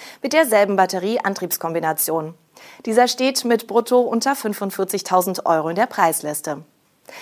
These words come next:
Für die Cargo-Variante beginnen die Listenpreise zum Start bei fünfundvierzigtausendsiebenhundertvierzig Euro netto. Das entspricht vierundfünfzigtausendvierhundertdreißig Euro brutto.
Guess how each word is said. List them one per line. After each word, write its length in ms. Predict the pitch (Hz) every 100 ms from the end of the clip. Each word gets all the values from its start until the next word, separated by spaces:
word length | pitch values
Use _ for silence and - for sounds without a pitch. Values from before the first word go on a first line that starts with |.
| - -
Für 80 |
die 80 | 254
Cargo-Variante 880 | 240 262 262 220 196 190 190 190 202
beginnen 400 | 180 185 226 247
die 120 | 202
Listenpreise 760 | 196 214 - 214 - 190 190 202
zum 220 | - 247
Start 400 | - 180 170 175
bei 180 | 180 165
fünfundvierzigtausendsiebenhundertvierzig 2000 | 196 254 247 233 233 233 - 220 226 233 196 220 247 233 214 202 - 170 - 175 -
Euro 240 | 180 185
netto. 460 | 254 175 - 139 139 _ - - - - -
Das 160 | 240 254
entspricht 420 | 254 - 311 -
vierundfünfzigtausendvierhundertdreißig 1800 | - 330 330 294 - 262 - 240 240 285 - 277 285 - 165 156 165 -
Euro 220 | 170 233
brutto. 520 | 269 170 165 156 151